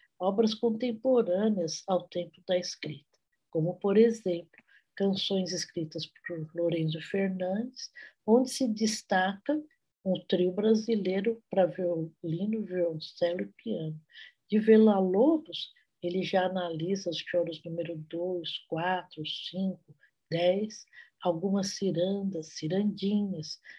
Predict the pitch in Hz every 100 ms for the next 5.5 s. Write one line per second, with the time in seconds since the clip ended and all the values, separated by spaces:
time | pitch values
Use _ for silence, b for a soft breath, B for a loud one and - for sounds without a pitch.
0 | B - 165 170 185 180 - 196 180 180
1 | 185 185 - - - - - b b b
2 | _ 180 180 175 175 170 165 _ _ _
3 | _ _ _ 165 160 202 196 180 160 156
4 | 175 165 170 160 156 165 151 151 156 180
5 | 208 180 156 156 160